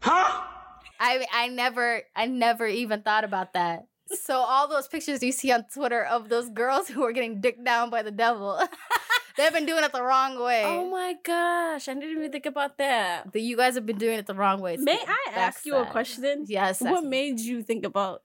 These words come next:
Speaker 3: the craziest text message you ever received?
Speaker 2: Well, you know, I've been reflecting on my life, and as you know, I'm bored, so I like to look back at messages, and I was just thinking, like, yo, people have sent me a lot of weird messages, but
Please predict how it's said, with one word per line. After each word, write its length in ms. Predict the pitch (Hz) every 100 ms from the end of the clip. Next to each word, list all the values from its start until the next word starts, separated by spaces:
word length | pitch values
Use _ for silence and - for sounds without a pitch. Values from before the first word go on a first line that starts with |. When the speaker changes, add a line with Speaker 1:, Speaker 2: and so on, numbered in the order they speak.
| -
Speaker 3:
the 320 | 202 196 202
craziest 460 | - 202 202 196 -
text 160 | 202
message 200 | 208 202
you 120 | 175 185
ever 180 | 175
received? 400 | 165 - 180 175 _ _ 466
Speaker 2:
Well, 360 | 494 508 508
you 60 | 466
know, 80 | 466 466
I've 80 | 453
been 80 | 427
reflecting 480 | - 370 359 370
on 60 | 359
my 100 | 359
life, 580 | 302 277 277 277 - - - - 233
and 420 | 254 247 247 220
as 240 | 240 247 226
you 80 | 240
know, 340 | 220 214 202 _ _ _ _ _ -
I'm 160 | 180 175
bored, 340 | 175 180 175
so 160 | - 175
I 140 | 175
like 200 | 175 175 _ -
to 100 | 180
look 220 | 175 -
back 200 | 170 175
at 100 | 165
messages, 540 | 175 175 165 165 160
and 220 | 180 170 _ _ _ _ _
I 80 | -
was 100 | 381
just 140 | 247 -
thinking, 300 | 202 196 165
like, 340 | 156 - - _ _ _ _ _ _ _ _ _ -
yo, 160 | 170
people 240 | - 262 359
have 120 | 277
sent 160 | 190 180
me 60 |
a 60 | 156
lot 180 | 165 139
of 80 |
weird 220 | 151 160 160
messages, 520 | 151 - - 147 170 -
but 160 | -